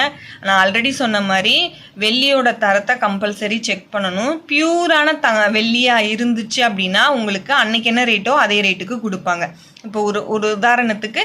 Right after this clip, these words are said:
ஆறு ரூபாய் வந்து ஒரு கிராமுக்கு தள்ளுறாங்க அப்படின்னா, நம்மளுக்கு விலை இன்க்ரீஸ் ஆகும்போது எண்பது ரூபாய்க்கு வாங்கியிருக்கோம், நூத்தி இருபது ரூபாய்க்கு ரீசேல் பண்றோம் அப்படின்னா, ஆறு ரூபாய் மட்டும் மைனஸ் பண்ணா அது லாபம் தான்.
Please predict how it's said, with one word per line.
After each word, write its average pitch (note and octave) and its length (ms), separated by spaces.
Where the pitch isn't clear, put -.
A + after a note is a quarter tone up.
ஆறு C4 460
ரூபாய் C4+ 320
வந்து C#4 260
ஒரு C4+ 160
கிராமுக்கு A3 280
தள்ளுறாங்க A3 800
அப்படின்னா, G3+ 380
நம்மளுக்கு B3 260
விலை B3+ 420
இன்க்ரீஸ் D#4 460
ஆகும்போது G#3+ 640
எண்பது B3 360
ரூபாய்க்கு C#4+ 360
வாங்கியிருக்கோம், A3+ 760
நூத்தி C#4+ 200
இருபது C4 260
ரூபாய்க்கு C4+ 400
ரீசேல் A#3+ 400
பண்றோம் G#3 360
அப்படின்னா, F#3 520
ஆறு B3 280
ரூபாய் C#4+ 200
மட்டும் C#4 280
மைனஸ் B3 300
பண்ணா B3+ 280
அது C4+ 180
லாபம் A3 380
தான். F3+ 220